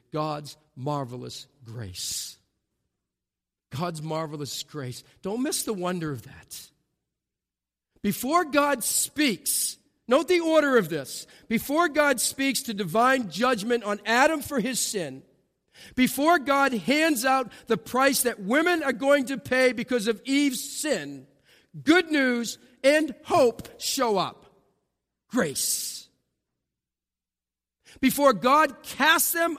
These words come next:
out of the garden, grace and mercy show up. Before the punishment is placed on their backs,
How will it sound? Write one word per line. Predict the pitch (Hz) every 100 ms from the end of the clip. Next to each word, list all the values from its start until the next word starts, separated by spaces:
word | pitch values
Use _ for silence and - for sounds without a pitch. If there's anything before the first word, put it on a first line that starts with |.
| -
out | 269 294
of | 254
the | 254
garden, | 185 160 247 233 165 147 - _ _
grace | 160 185 226 254 214 - - _
and | 175 170 151
mercy | 147 165 156 - - 123 110 107 _ _ _ _
show | - - - 139 107
up. | 101 _ _ _ _ _ _ _ _ -
Before | 233 - 240
the | 220
punishment | 196 - 254 330 349 285 311 294
is | 240 226
placed | - 240 240 233 -
on | 190 185
their | 175
backs, | 151 123 160 151 -